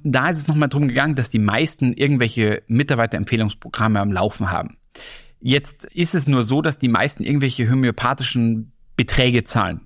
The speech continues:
Also fünfhundert Euro oder irgendwie fünfhundert Euro Gutschein oder vielleicht einen, eine Apple Watch im Wert von fünf, sechshundert Euro verlosen. Und hier war ganz klar die Message,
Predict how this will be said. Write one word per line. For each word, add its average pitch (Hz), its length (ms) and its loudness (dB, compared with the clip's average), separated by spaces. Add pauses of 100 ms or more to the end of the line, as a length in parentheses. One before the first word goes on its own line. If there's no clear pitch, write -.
Also 113 360 2
fünfhundert 127 420 0
Euro 107 500 2
oder 117 260 4
irgendwie 117 240 2
fünfhundert 120 340 0
Euro 117 140 2
Gutschein 107 480 0 (540)
oder 139 280 4
vielleicht 110 460 0
einen, 110 320 4
eine 113 160 4
Apple 139 240 2
Watch 110 240 0
im 101 140 2
Wert 110 160 0
von 107 120 0
fünf, 113 200 0
sechshundert 110 400 0
Euro 113 200 2
verlosen. 117 560 0 (400)
Und 131 400 0
hier 147 400 2
war 113 200 2
ganz 127 240 -2
klar 120 180 2
die 117 100 2
Message, 107 440 -2